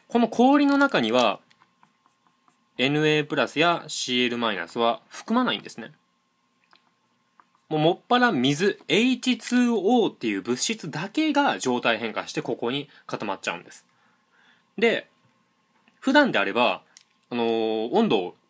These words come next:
下げていくと、ここら辺にいる水分子が、ここに仲間入りしようとするんです。で、水分子が仲間入りすると、ここの境界線、ここの表面を越えた瞬間に、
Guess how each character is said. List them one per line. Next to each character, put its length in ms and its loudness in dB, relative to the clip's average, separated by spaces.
下 160 2
げ 80 4
て 100 -4
い 80 -4
く 80 -20
と、 280 -2
こ 100 2
こ 80 6
ら 80 4
辺 160 0
に 120 0
い 60 -2
る 100 -6
水 200 -4
分 180 -2
子 160 -4
が、 280 -2
こ 120 0
こ 120 0
に 200 -4
仲 220 0
間 140 2
入 60 0
り 60 -2
し 60 -2
よ 80 0
う 40 0
と 40 -2
す 100 -10
る 60 -12
ん 20 -12
で 80 -16
す。 120 -20
で、 80 2
水 240 2
分 160 6
子 80 4
が 80 6
仲 200 0
間 120 4
入 60 0
り 40 -6
す 140 -6
る 80 0
と、 240 0
こ 140 -2
こ 100 2
の 140 4
境 300 2
界 200 2
線、 320 -6
こ 120 -2
こ 100 4
の 40 4
表 240 2
面 160 2
を 40 2
越 180 2
え 20 -4
た 100 0
瞬 200 -2
間 200 0
に、 220 -4